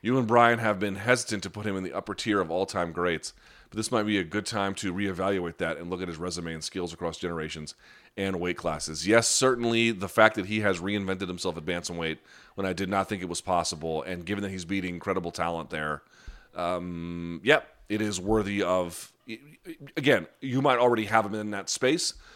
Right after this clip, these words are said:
but for th-, folks like us who have had, kind of had him on the bubble, it does make us re-, rethink some things.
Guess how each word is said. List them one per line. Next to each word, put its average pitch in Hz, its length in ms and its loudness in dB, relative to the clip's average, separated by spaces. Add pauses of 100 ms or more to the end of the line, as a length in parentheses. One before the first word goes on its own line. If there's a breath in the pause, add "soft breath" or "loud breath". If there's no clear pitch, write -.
(120)
but 110 100 2
for 113 100 0
th-, 113 200 -6
folks 127 220 0
like 113 140 4
us 123 160 4
who 117 80 4
have 101 120 2
had, 110 180 6
kind 113 160 2
of 104 60 0
had 110 140 6
him 107 100 2
on 101 60 0
the 90 80 -4
bubble, 123 440 4 (300 soft breath)
it 107 120 -2
does 117 200 4
make 104 160 -2
us 98 100 -8
re-, 92 100 -6
rethink 95 520 -8
some 71 120 -10
things. 64 300 -14